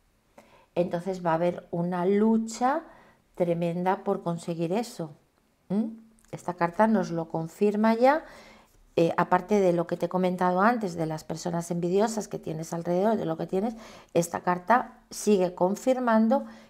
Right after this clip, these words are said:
que va a ser una lucha que no te va a ser nada fácil llegar, ¿m? Y que tienes que pasar,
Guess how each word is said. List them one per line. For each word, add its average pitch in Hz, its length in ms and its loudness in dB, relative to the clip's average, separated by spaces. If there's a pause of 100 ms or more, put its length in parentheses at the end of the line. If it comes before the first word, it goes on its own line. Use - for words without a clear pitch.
que 170 120 -4
va 170 100 0
a 170 60 0
ser 214 280 -2 (140)
una 190 360 4
lucha 196 360 0
que 196 80 -4
no 175 160 -6
te 175 100 0
va 185 100 4
a 196 40 0
ser 220 300 -4
nada 165 320 0
fácil 208 680 0 (140)
llegar, 156 540 2 (420)
¿m? 220 240 -2 (500)
Y 208 120 4
que 202 100 2
tienes 196 260 2
que 214 120 -2
pasar, - 600 -4